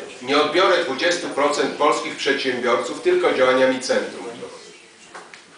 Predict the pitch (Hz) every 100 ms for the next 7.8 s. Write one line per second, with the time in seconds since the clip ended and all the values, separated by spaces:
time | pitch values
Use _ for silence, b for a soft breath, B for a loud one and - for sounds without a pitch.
0 | - - _ _ - 123 165 175 180 151
1 | 139 - - 127 - 156 139 135 - 127
2 | 123 135 - 139 131 127 127 127 123 117
3 | 117 131 175 175 - - 123 - - -
4 | 147 175 - B B - 151 180 180 175
5 | 139 151 156 151 151 - 156 156 151 139
6 | 185 196 175 147 139 - 185 156 135 -
7 | 131 135 139 - 127 - - -